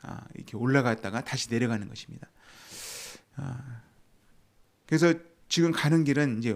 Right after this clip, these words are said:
오르막길에 있는 거예요.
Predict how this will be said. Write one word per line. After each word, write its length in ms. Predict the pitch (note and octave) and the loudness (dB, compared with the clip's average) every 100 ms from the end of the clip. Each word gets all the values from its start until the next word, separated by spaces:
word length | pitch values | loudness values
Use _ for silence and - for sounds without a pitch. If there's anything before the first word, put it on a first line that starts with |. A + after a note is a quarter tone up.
| - | -2
오르막길에 1600 | B2+ C#3 D3 C#3 B2+ A#2+ - - - A2 A2+ A2+ A2 G#2 E3 A3 | 2 6 6 6 2 -2 -8 -12 -8 -4 -4 -4 -6 -2 -4 -2
있는 240 | B2 C3+ | 0 0
거예요. 240 | A2+ G2 | 0 -6